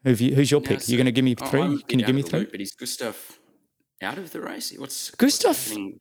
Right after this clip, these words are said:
Speaker 1: Gustav, I was reading something. He's having, he's had a bit of a rough,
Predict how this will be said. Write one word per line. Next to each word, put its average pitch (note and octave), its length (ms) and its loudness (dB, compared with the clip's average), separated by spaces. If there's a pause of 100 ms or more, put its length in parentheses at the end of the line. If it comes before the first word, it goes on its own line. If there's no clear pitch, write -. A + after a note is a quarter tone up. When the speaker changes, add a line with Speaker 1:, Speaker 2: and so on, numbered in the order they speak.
Speaker 1:
Gustav, A#3+ 760 2
I E3 160 4
was D#3 480 2 (300)
reading E3+ 320 0
something. C3+ 380 -4
He's C#3 240 2
having, F3 920 2
he's C#3+ 140 0
had G#3 180 2
a E3 40 -2
bit D3 140 4
of B2+ 60 4
a B2 80 4
rough, - 560 -2